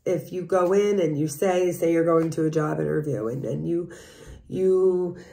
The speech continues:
prepare yourself and, and you tell yourself, "You're gonna get this job, you're gonna get this job, you're gonna get this job, you're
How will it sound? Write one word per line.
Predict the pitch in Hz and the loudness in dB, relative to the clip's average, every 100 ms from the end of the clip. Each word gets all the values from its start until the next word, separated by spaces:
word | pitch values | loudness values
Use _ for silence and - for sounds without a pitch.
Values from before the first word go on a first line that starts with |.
| - _ _ _ _ _ _ _ - | -20 _ _ _ _ _ _ _ -18
prepare | - 160 175 214 | -16 -10 2 6
yourself | 202 190 185 165 151 | 6 6 2 -2 -2
and, | 156 151 | 0 0
and | 143 170 | 0 -2
you | |
tell | 170 170 | -4 0
yourself, | 170 160 - | 0 0 -4
"You're | 139 | -10
gonna | 135 - 156 | -10 -6 -4
get | - | -4
this | 147 143 | -6 -12
job, | 151 - | -14 -18
you're | - | -20
gonna | - 185 | -20 -20
get | 151 131 | -18 -18
this | - | -18
job, | - 160 | -18 -18
you're | - - | -20 -20
gonna | 160 160 | -20 -16
get | - | -14
this | - | -14
job, | - - | -16 -18
you're | - | -20